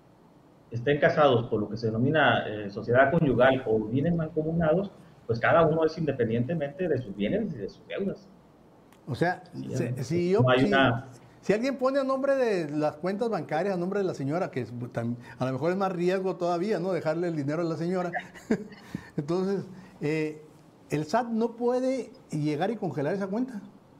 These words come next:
Speaker 1: Si están casados por sus, por, perdón, por bienes separados, no,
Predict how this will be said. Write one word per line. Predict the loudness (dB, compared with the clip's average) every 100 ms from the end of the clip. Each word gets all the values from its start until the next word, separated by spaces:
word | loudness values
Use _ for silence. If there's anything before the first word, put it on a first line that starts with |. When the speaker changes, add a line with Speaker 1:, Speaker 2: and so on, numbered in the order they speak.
| -20 -20 -20 -20 -20 -20 -20 -20 -4
Speaker 1:
Si | 2
están | 4 6 6
casados | 6 8 8 8 6 2
por | -2
sus, | -2 -8
por, | -4 -2 0
perdón, | 2 4 6
por | 6
bienes | 6 6 6
separados, | 4 4 8 8 6 2 -10 -20 -20 -20 -20 -16 0
no, | 2 4